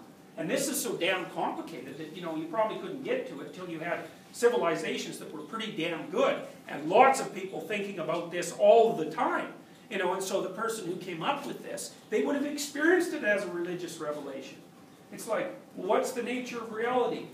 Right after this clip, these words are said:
Poof, you get this image, you know, it's of this multi-armed goddess,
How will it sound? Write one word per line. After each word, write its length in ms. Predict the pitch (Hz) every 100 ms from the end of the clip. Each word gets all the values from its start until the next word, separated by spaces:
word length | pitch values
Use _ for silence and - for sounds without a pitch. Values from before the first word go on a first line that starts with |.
| - -
Poof, 480 | 277 311 269 - -
you 80 |
get 180 | - 196
this 180 | - -
image, 440 | 285 254 190 -
you 80 | 175
know, 160 | 175 180
it's 140 | -
of 160 | 202 -
this 300 | 175 - - - - -
multi-armed 880 | 160 220 254 233 233 226 233 226 -
goddess, 640 | 254 - 233 - - -